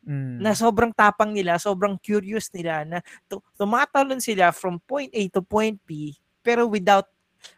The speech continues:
Speaker 2: knowing kung leap of faith, di ba?
Speaker 1: Mm.
Speaker 2: Leap of
Speaker 1: Hmm.
Speaker 2: faith yung tinatalon nilang yun. Pero
Speaker 1: Ah, ah.
Speaker 2: ngayon kasi, sobrang yung faith mo,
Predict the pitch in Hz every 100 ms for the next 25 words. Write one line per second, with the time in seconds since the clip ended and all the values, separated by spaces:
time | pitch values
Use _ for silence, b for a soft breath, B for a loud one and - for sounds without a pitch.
0 | b 185 226 214 196 190 175 170 - _
1 | _ 226 220 208 - - _ - 220 269
2 | 285 - 214 277 - _ _ - 202 240
3 | 349 - 160 147 135 123 247 269 - -
4 | 294 285 302 294 262 254 262 269 254 254
5 | 254 233 208 214 202 180 240 277 269 135
6 | 240 247 262 240 233 202 175 170 - _
7 | _ - 233 226 254 269 247 - 202 -
8 | 208